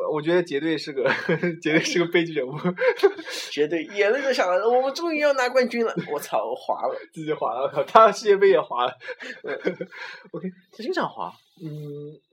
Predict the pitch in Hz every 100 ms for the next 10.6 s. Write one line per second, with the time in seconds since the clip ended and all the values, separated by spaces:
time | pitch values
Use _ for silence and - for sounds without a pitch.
0 | 165 - - 370 - 320 - 370 190 156
1 | 156 196 220 254 440 220 196 160 180 440
2 | 453 170 254 277 190 160 180 220 233 165
3 | 202 170 127 147 160 165 269 - 233 202
4 | 180 208 226 220 233 196 151 147 151 -
5 | - _ 135 147 165 175 139 147 151 135
6 | 127 147 151 151 131 101 117 120 90 127
7 | 139 - _ _ 127 135 143 135 123 110
8 | 110 - 110 127 - - 127 _ _ 143
9 | 127 127 - 127 123 120 135 127 107 -
10 | - 123 90 - 185